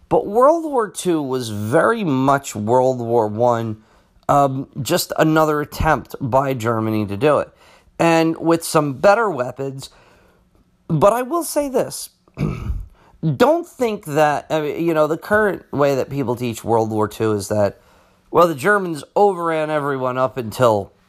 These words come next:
you know, nineteen forty-three, and then everything, you know, fell back on them. Um,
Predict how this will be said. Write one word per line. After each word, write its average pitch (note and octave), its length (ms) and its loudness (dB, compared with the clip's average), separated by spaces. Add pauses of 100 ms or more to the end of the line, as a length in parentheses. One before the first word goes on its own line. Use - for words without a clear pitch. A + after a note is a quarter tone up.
you C3 140 0
know, G#2 100 -8
nineteen A2+ 380 -6
forty-three, G#2+ 600 -2
and G2+ 140 -2
then G2 140 -4
everything, G2+ 600 -8 (160)
you G#2 120 -6
know, G2 120 -4
fell B2 260 0
back C3 360 0
on G#2 160 -6
them. - 260 -10 (640)
Um, E3+ 300 2